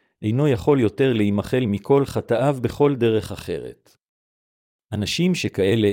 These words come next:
אינם מאמינים שסמיכת הידיים על ראש עולת הקורבן ושפיכת דמה בברית הישנה זה אותו דבר כמו הטבילה, אשר ישוע המשיח קיבל מיוחנן המטביל ושפיכת דמו על הצלב.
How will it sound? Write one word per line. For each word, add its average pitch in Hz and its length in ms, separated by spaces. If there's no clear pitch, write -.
אינם 110 340
מאמינים 104 460
שסמיכת 107 600
הידיים 110 460
על 107 80
ראש 117 280
עולת 117 260
הקורבן 120 540
ושפיכת - 540
דמה 101 320
בברית 98 400
הישנה 101 400
זה 104 140
אותו 101 240
דבר 98 480
כמו 110 200
הטבילה, 123 500
אשר 120 300
ישוע 117 360
המשיח 113 440
קיבל 107 280
מיוחנן 117 580
המטביל 104 500
ושפיכת 127 560
דמו 104 320
על 113 100
הצלב. 87 400